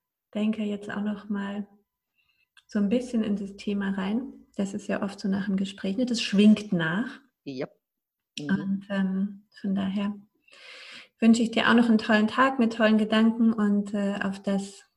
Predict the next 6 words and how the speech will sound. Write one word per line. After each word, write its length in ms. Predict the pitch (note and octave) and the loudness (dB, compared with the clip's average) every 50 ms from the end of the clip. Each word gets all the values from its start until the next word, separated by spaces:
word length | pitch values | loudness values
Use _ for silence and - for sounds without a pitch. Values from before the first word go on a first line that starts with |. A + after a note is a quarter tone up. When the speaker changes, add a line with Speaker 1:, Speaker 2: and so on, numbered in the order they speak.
| - - - - | -20 -18 -18 -8
Speaker 1:
deine 260 | - G3 F#3+ F#3+ F#3+ G3 | -4 -2 0 0 0 0
Freund-, 480 | - - F#3+ F#3+ F#3+ G3 - - - _ _ _ | 0 0 0 0 0 -2 -6 -10 -18 _ _ _
Freunde, 680 | _ - - G3 G3+ G#3+ G#3+ G#3 G#3+ G3+ G#3 G3+ - - - | _ -4 0 4 6 6 6 6 4 2 0 -4 -6 -12 -10
die 60 | - G3 | -8 -6
ganzen 400 | G3+ G3+ F#3+ G3 - - F#3+ F#3+ | -4 -2 -2 -2 -2 -2 -4 -4
Freundschaften 960 | - - F#3+ F#3+ F#3+ - - F#3+ G3 - - _ G3 F#3+ F#3+ F#3+ - - | -2 -2 0 0 0 -2 -4 -6 -6 -8 -8 _ -2 -2 -2 -2 -4 -12